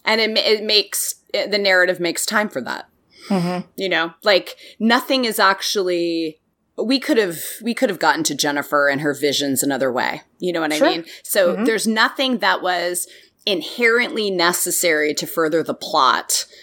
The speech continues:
Speaker 1: in letting them have these conversations.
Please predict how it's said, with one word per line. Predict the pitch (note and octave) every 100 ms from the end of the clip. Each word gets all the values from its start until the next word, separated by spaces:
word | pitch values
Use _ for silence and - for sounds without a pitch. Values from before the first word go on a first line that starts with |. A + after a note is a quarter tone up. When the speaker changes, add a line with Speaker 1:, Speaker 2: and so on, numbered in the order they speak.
| - _ -
Speaker 1:
in | G3
letting | E3+ F3 F3 F3 F3
them | D#3 D3+
have | D#3 D3+
these | D#3 -
conversations. | D#3 C#3+ C3+ C#3+ D3 G3+ G#3 G#3+